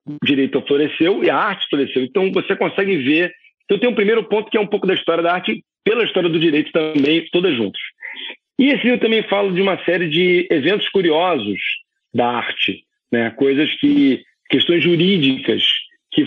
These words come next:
foram debatidas e a arte e o direito, eles estiveram juntos, né? É, eu, eu cito vários casos, e tá me ocorrendo um agora que eu, que eu acho interessante, que é o,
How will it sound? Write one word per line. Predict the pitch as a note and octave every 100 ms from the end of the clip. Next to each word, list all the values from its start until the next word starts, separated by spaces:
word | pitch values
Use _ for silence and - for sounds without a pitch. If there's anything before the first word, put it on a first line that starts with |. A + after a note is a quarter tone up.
| -
foram | C#3+ D3
debatidas | C#3+ D3+ E3 B2+ D#3+ E3+ D3+
e |
a | D#3
arte | D3+ D#3 -
e |
o | D3+
direito, | C#3+ C#3 C#3 D3 D3+ - _ -
eles | C3+ C3
estiveram | B2 B2+ C#3 C#3+ C#3+ - _ -
juntos, | A2 A2+ C#3 A#2+ - F#2 -
né? | A2+ B2 _ - - - -
É, | A#2+ A#2+ A#2 B2+
eu, | C#3 C#3+
eu | C#3+ C#3+ - - -
cito | - C3+
vários | C3 D#3 -
casos, | C#3+ C3+ C#3+ A2+ G2 -
e |
tá | A#2 C3
me | D3+
ocorrendo | D3 C3 C#3 C#3
um |
agora | D3 C3 D#3 D3+
que | B2
eu, | B2+ A#2+
que | A#2
eu |
acho | A#2+ B2
interessante, | A2+ B2+ A2+ - C#3 -
que | C#3+
é |
o, | C#3+ C3+